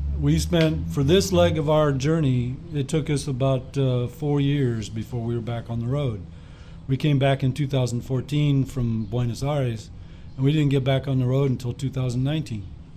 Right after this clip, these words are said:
So we had a lot of preparation to do, um, and most people look at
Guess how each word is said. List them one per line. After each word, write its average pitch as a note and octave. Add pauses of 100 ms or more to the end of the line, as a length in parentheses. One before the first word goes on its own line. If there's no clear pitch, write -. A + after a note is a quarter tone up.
(1160)
So D3
we D3
had D#3
a D3
lot D3+
of D3
preparation D#3
to C3
do, A2 (600)
um, B2 (540)
and C#3 (1120)
most D#3+
people D3+ (720)
look D#3+
at C#3+